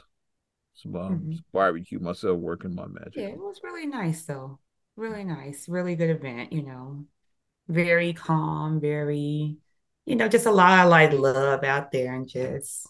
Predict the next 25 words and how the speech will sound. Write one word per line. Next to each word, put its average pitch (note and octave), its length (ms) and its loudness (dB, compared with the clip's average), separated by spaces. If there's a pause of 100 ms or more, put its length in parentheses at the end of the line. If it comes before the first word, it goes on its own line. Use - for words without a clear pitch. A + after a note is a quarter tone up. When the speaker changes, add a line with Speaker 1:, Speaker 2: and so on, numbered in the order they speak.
(120)
Speaker 2:
all A3+ 200 6
about C#4+ 260 4
celebration. B3+ 1000 0 (260)
Speaker 1:
Speaking D3+ 380 0
Speaker 2:
All E3 60 6
Speaker 1:
of - 80 6
Speaker 2:
about E3+ 100 2
Speaker 1:
Mosque A#2 220 4
Speaker 2:
celebration. E3+ 100 0
Speaker 1:
Mary, A2 340 6
um, G#2+ 360 2
um, G#2 540 0
shout C3+ 240 6
out, C#3 160 8
yeah, G2 340 8
Minister G#2+ 360 -4
Farrakhan. A2 760 6
Um, G#2+ 180 2
he A2 60 -2
just G#2+ 200 -8
turned C3 260 4
ninety F#2 420 0
recently. G2+ 480 0
<laughs> - 40 6
Speaker 2:
Yeah. D#3+ 440 8